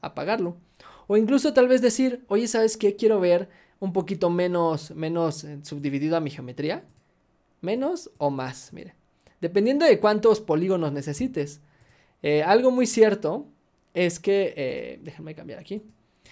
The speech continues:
Si tú empiezas a tener esta clase de geometrías, tres D S Max sí las puede trabajar, sí las puede, eh, renderizar, sí puede modelarlas, etcétera. Pero si ya empiezas a tener treinta, cuarenta de estas geometrías,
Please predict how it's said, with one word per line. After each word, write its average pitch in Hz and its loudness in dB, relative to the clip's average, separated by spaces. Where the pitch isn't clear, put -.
Si - -2
tú 262 4
empiezas 262 2
a 220 4
tener 165 2
esta 196 0
clase 185 0
de 160 0
geometrías, 151 -6
tres 240 0
D 262 4
S 226 4
Max 233 -2
sí 240 -2
las 240 -2
puede 214 2
trabajar, 190 -4
sí 196 -6
las 175 -6
puede, 156 -2
eh, 127 -8
renderizar, 123 -6
sí 208 -14
puede 147 -2
modelarlas, 165 -2
etcétera. 175 -6
Pero 190 -4
si 196 -4
ya 254 6
empiezas 254 -2
a - -4
tener 196 0
treinta, 208 0
cuarenta 185 -4
de 185 -2
estas 180 -8
geometrías, 156 -6